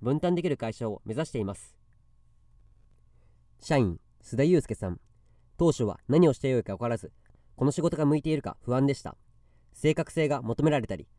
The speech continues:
新しい仕事を覚えることに困難を感じたりしましたが、仕事を進めていくうちに仲間も増え、自信を持って仕事に取り組めるようになりました。グループ長補佐、細谷文子さん。業務について、口頭だけの作業指示はせずに、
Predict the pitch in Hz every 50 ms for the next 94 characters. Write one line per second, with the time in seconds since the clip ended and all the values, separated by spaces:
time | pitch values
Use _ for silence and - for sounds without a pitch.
0 | _ - - 113 - 151 165 - 202 185 139 - 117 120 110 - 113 110 113 135
1 | 127 117 - - - 95 92 - _ _ - - - 143 160 147 123 107 - 120
2 | 120 123 - 147 117 - - 127 131 - - 104 90 87 - _ _ _ _ _
3 | _ _ _ - - 120 120 135 170 165 147 - 160 156 156 - 156 156 - 165
4 | - - 131 92 80 - _ _ _ - 113 - 143 156 143 113 98 117 120 -
5 | - _ _ _ _ - 107 - - 156 170 170 175 185 - - - - - 117
6 | - 113 107 - _ - 113 127 - 156 175 160 143 113 104 104 104 107 107 -
7 | - - - _ _ _ _ _ _ _ _ _ _ _ _ _ _ _ _ _
8 | _ _ _ _ _ _ _ _ - 107 131 156 165 - - - 156 120 98 123
9 | - - - _ _ _ _ _ _ _ _ _ _ _ _ _ _ - - 170
10 | - 165 117 104 - 160 151 131 - - 104 87 80 - _ _ _ _ _ _
11 | _ _ _ _ _ - 123 160 180 160 131 117 - - 113 104 - 92 85 -
12 | _ _ _ _ _ _ - - 156 165 - 180 175 170 160 180 143 117 - 117
13 | 107 127 123 - 135 127 110 95 - 135 117 107 98 82 -